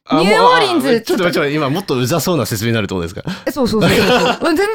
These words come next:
Speaker 2: もっとうざそうに説明できるじゃんって。なんか、この人ちょっと今かっこつけたぞと思いました。
Speaker 1: いやいや、違う。最近ちょっと距離を置いてるんです、スワンプロック。いや、こう、怖いなと思って、スワンプロック。だからちょっとあの、
Speaker 2: いや、怖いっすよ。そう、だからね、スワン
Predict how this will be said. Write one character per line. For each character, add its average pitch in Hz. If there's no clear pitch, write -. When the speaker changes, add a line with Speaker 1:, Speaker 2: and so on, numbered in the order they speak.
Speaker 2:
も 440
っ -
と 294
う 277
ざ 320
そ 359
う -
に 269
説 220
明 269
で 254
き 294
る 247
じ 190
ゃ 175
ん 175
っ 170
て。 180
な 285
ん -
か、 240
こ 330
の 392
人 -
ち 285
ょ 294
っ 269
と 262
今 226
か -
っ 240
こ 302
つ -
け 415
た 262
ぞ 208
と 190
思 175
い 170
ま 160
し 160
た。 160
Speaker 1:
い -
や 156
い -
や、 120
違 113
う。 -
最 202
近 -
ち 311
ょ -
っ -
と 330
距 196
離 151
を 123
置 127
い -
て 139
る 120
ん 101
で 95
す、 -
ス 120
ワ 113
ン 107
プ 117
ロ 120
ッ 117
ク。 120
い 123
や、 131
こ 185
う、 156
怖 196
い 170
な 123
と 123
思 113
っ -
て、 98
ス 120
ワ 117
ン 110
プ 117
ロ 117
ッ 104
ク。 -
だ 120
か 120
ら 185
ち 120
ょ -
っ -
と -
あ 262
の、 -
Speaker 2:
い -
や、 277
怖 370
い -
っ -
す 226
よ。 190
そ 220
う、 -
だ 214
か 202
ら 196
ね、 196
ス 214
ワ 262
ン 277